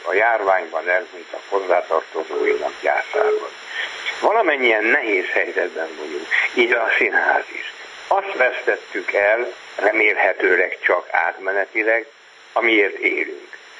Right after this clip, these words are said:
Önkéntes szobafogságban vagyunk, nincs színpad, nincs alakítás, és rettenetesen hiányoznak önök, kedves közönség. Vágjuk a centit,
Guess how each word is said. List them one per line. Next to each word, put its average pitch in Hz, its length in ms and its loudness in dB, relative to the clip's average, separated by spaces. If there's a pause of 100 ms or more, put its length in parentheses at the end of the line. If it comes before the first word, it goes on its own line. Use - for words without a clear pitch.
(240)
Önkéntes 120 800 2
szobafogságban 110 1000 0
vagyunk, 107 340 2 (420)
nincs 120 340 0
színpad, 120 440 4
nincs 104 240 0
alakítás, 107 680 2 (520)
és 143 380 4
rettenetesen 123 840 0
hiányoznak 98 640 -2 (140)
önök, 80 440 0 (260)
kedves 95 420 -2
közönség. - 640 -8 (600)
Vágjuk 123 760 2 (100)
a 98 60 2
centit, - 760 -2